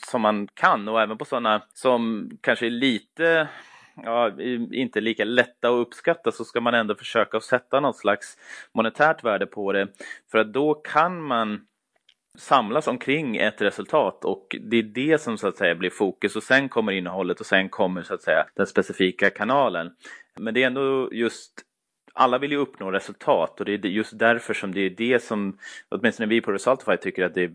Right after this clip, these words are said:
väldigt, väldigt viktigt att man har som fokus, och att man då mäter och följer upp och fokuserar kring det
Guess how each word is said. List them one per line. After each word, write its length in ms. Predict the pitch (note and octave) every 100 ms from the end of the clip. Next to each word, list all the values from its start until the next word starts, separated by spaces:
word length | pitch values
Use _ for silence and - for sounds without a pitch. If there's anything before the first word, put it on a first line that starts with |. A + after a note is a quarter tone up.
| G2
väldigt, 280 | G#2+ F#2+
väldigt 200 | F#2 F2+
viktigt 320 | E2+ F#2 G2 F2+
att 120 | -
man 100 | F#2
har 140 | G#2
som 120 | -
fokus, 460 | G2 G#2 G#2 F2+ E2
och 80 | E2
att 100 | -
man 120 | F#2+
då 240 | F2 F2 - _
mäter 400 | G#2 G2 F2+ F#2+
och 60 | F#2+
följer 260 | F#2+ F2+
upp 280 | G2+ - -
och 240 | F#2+ E2+ -
fokuserar 460 | G#2+ - - G2+
kring 280 | F#2 G#2 F#2
det 100 | F2+